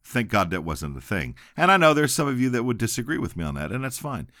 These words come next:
That's, that's not the, that's not the whole point. The point is, is that every, at some point, at some point in time, every human being, no matter what age bracket they are in, whatever generation they are in,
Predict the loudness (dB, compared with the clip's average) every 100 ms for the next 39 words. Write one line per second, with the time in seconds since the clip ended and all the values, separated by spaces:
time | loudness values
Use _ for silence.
0 | -20 -20 -20 -20 _ -8 -8 -4 -4 -2
1 | -2 0 -2 -2 -2 -2 -2 -2 -2 -2
2 | -2 -2 -8 _ -20 _ -6 0 4 6
3 | 8 6 6 4 4 2 4 4 6 4
4 | 4 2 4 4 4 4 6 6 2 -2
5 | 0 2 4 4 4 2 4 4 2 2
6 | 0 0 2 2 4 2 2 2 0 0
7 | 2 4 6 4 2 4 4 4 4 4
8 | 4 2 2 4 4 4 0 2 4 4
9 | 4 4 2 2 2 2 2 4 2 2
10 | 0 0 2 4 4 4 0